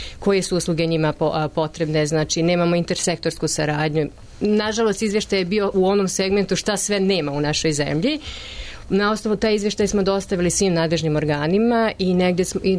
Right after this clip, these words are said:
resornom ministarstvu. Ono što je ideja ove godine, predali smo izveštaj Narodnoj skupštini. Narodna skupština je, je Odbor za prava deteta je kroz svoj zaključak, ovaj, rekao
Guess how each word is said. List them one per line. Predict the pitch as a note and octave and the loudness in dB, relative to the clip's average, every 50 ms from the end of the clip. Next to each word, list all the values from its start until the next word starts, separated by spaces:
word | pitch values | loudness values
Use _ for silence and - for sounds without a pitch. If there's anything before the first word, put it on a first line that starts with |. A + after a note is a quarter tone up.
| F3 D#3 | 0 -2
resornom | C3+ E3 F3 E3 - F#3 F3+ F3 F3 | -2 -2 -2 0 0 0 2 2 2
ministarstvu. | F3 E3+ E3+ D#3+ - - E3 D3 D#3 D3+ - - - G#3+ B3 B3 A3+ - | 2 0 0 -2 -2 -4 -4 -4 -2 -4 -4 -4 0 2 2 2 2 2
Ono | F#3 G3 G3+ G3 | 2 2 2 2
što | F#3 - - G3 | 0 0 0 2
je | F#3+ | 2
ideja | E3+ G3 G3 G3+ G3 | 4 2 2 2 2
ove | G3 G3+ F#3+ F3+ E3 | 2 2 2 2 2
godine, | D#3+ D#3 D#3 E3 E3+ E3+ D#3+ | 2 0 0 0 0 0 0
predali | D3+ F3+ F3+ F3 F3+ D#3+ C#3+ | 0 0 0 0 0 0 0
smo | - - F#3 | 0 0 0
izveštaj | F#3 E3+ F3+ F3 - F#3 F3 | 2 2 0 -2 0 0 0
Narodnoj | F3 F3 F3 F3 F3 E3 D#3+ D3+ | 2 2 2 2 2 0 0 -2
skupštini. | - - D#3 D3+ D#3 - - G3+ G3 G3+ | -2 -2 -2 -2 -2 -2 0 2 2 4
Narodna | F#3+ F3+ F3+ F#3 F3+ F3+ F3+ | 4 2 2 0 0 0 0
skupština | F3 - F#3 F#3+ - - - E3+ F3 F3 E3+ | 0 0 0 0 0 -2 -2 -2 0 0 0
je, | D#3+ D3+ - - C3+ | 0 0 0 -2 0
je | C3+ D#3+ E3 D#3+ D#3 D#3+ | 0 2 2 0 0 0
Odbor | F3 F3 F3 F3 F3 | 0 0 0 0 -2
za | D#3+ F#3 E3 | -2 -2 -2
prava | - F#3+ F3+ F3 F3 F3 | -2 -2 -2 0 0 0
deteta | E3 E3 D#3+ D#3 - F3+ - - E3 | 0 0 -2 0 -2 -2 -2 -2 -4
je | D#3+ | -2
kroz | D#3+ E3 E3 D3+ | -2 -2 -2 0
svoj | - F3+ F#3 F3 E3 | 0 0 0 2 2
zaključak, | D#3 D#3+ D#3+ D#3 - - - - - E3 - - E3 D#3 - | 0 0 0 -2 -2 -2 0 0 0 -2 -2 -6 -6 -4 -2
ovaj, | E3 E3 D#3+ D#3+ E3 D#3+ D#3 | 0 0 2 2 2 2 2
rekao | D#3+ E3 D#3+ - - F#3 F3 | 0 0 -2 -2 -2 -2 -2